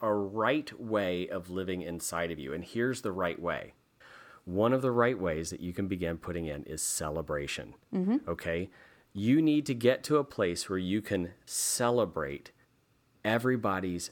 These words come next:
Speaker 1: achievements before the Lord.
Speaker 2: And not even get to a place. Just start doing it.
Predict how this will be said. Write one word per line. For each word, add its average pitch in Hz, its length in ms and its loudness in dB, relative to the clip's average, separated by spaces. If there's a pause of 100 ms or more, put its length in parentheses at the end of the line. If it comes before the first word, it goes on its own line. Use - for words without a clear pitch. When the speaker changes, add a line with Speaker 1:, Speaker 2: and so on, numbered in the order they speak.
Speaker 1:
achievements 85 800 -4
before 82 420 -2
the 73 80 -8
Lord. 73 140 0
Speaker 2:
And 226 100 6
not 254 160 6
even 294 360 2
get 233 260 2
to 233 100 0
a 214 40 -2
place. - 300 -2
Just - 160 -4
start 302 440 2
doing 202 320 6
it. - 180 -8